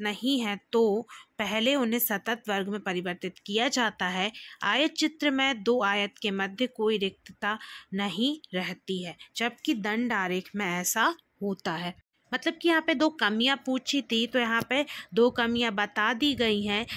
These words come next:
कि ऐसा आयत चित्र संभव भी नहीं है, और दूसरा ये है कि यहाँ पे आयत चित्र में दो आयत के मध्य कोई रिक्तता नहीं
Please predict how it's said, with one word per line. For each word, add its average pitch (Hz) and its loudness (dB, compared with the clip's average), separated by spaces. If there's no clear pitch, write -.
कि 277 4
ऐसा 226 2
आयत 233 2
चित्र 233 -8
संभव 196 -2
भी 277 0
नहीं 269 0
है, 269 0
और 294 4
दूसरा 269 0
ये 262 4
है 254 0
कि 262 2
यहाँ 240 2
पे 349 0
आयत 226 4
चित्र 277 0
में 269 0
दो 254 4
आयत 247 2
के 269 0
मध्य 240 0
कोई 226 2
रिक्तता 220 -2
नहीं 208 -2